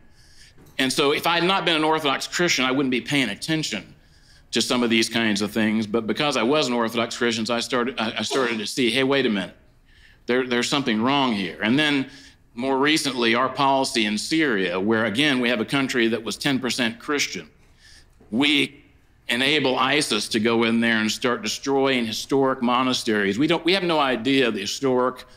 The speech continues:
loss that occurred because we enabled isis. It wasn't an accident. You know, when you have, uh,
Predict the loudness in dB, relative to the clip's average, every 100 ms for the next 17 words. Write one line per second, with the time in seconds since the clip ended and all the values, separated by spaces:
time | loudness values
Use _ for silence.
0 | -20 -20 -20 -8 0 2 2 2 -2 -8
1 | -10 -16 -8 -2 -2 -2 0 0 0 -2
2 | -2 0 0 2 2 4 4 2 2 2
3 | 0 -2 -2 -6 -6 -2 0 2 0 -2
4 | -6 -10 -8 -6 -6 -8 -18 -20 -20 _
5 | _ -4 0 2 2 2 2 0 -4 -10
6 | -20 -20 _ -20 -20 _ -6 -2 0 0